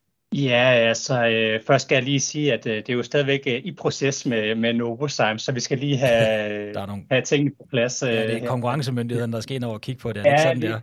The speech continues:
Speaker 2: det
Speaker 1: lige
Speaker 2: er?
Speaker 1: præcis. Så, øh, dem, dem venter vi stadigvæk på, men, øh, vi, øh, i Christian Hansen, øh, har vi jo en, en, en lang historik for at arbejde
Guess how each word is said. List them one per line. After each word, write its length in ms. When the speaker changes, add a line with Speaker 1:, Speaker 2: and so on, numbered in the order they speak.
Speaker 2:
det 0
Speaker 1:
lige 200
Speaker 2:
er? 60
Speaker 1:
præcis. 680
Så, 260
øh, 200
dem, 200
dem 180
venter 240
vi 80
stadigvæk 460
på, 200
men, 280
øh, 760
vi, 200
øh, 640
i 180
Christian 360
Hansen, 600
øh, 500
har 420
vi 120
jo 200
en, 360
en, 260
en 200
lang 300
historik 480
for 180
at 120
arbejde 760